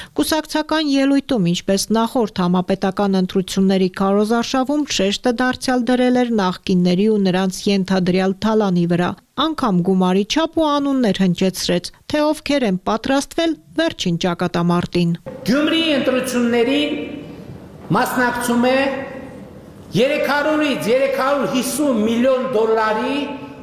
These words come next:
Speaker 2: ապօրինի ձեռքբերված գույք, որը սպասվում է վերադարձի Հայաստանի Հանրապետությանը և ժողովրդին ի սեփականություն։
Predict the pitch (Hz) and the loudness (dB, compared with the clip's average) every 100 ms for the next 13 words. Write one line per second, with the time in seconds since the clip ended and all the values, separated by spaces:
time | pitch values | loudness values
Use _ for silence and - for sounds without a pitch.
0 | - 240 269 285 277 285 285 285 254 165 | -8 -2 0 2 2 0 0 0 0 -2
1 | 139 - - 247 247 247 254 240 247 233 | -6 -10 -2 0 0 0 0 2 0 0
2 | 214 - 170 247 285 302 - - - - | -2 -4 -2 0 0 0 -4 -8 -12 -14
3 | - 147 254 294 302 - - 247 233 - | -4 0 2 2 0 -2 -2 -2 -2 -2
4 | 254 269 285 294 - - - 147 196 254 | 0 2 2 0 -2 -8 -10 -4 0 2
5 | 247 247 240 233 - 254 277 302 285 - | 2 0 0 -2 -2 -2 -2 -2 -4 -10
6 | - - - - - - 254 269 - 254 | -16 -18 -20 -20 -8 -2 0 0 -2 -2
7 | 247 285 214 233 233 226 240 240 240 254 | 0 0 0 0 0 0 -2 -2 -4 -2
8 | 269 269 233 262 214 233 226 240 - 240 | 0 0 2 0 0 0 0 0 -2 0
9 | 269 262 - - - 285 311 302 277 - | 2 0 -2 -8 0 2 2 2 0 0
10 | 254 247 233 226 220 - 185 | -2 -2 -2 -2 -4 -4 -6